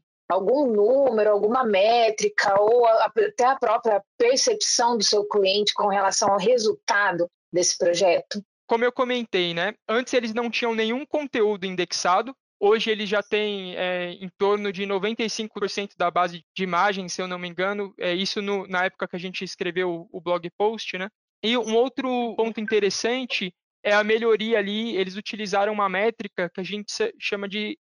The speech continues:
Speaker 2: C T R, né? Que é a métrica ali de cliques dentro dessas páginas de busca. Então, eles aumentaram, conseguiram fazer a melhoria do C T R deles em duzentos por cento.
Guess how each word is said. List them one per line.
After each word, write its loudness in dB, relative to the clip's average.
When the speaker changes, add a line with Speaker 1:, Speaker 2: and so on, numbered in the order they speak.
Speaker 2:
C -2
T -2
R, 0
né? -4
Que -6
é 0
a -2
métrica -4
ali -4
de -6
cliques -8
dentro -4
dessas -4
páginas -2
de -10
busca. -18
Então, -2
eles 0
aumentaram, 0
conseguiram -6
fazer 0
a 2
melhoria 0
do -8
C -4
T -4
R 0
deles -2
em -6
duzentos -6
por -6
cento. -6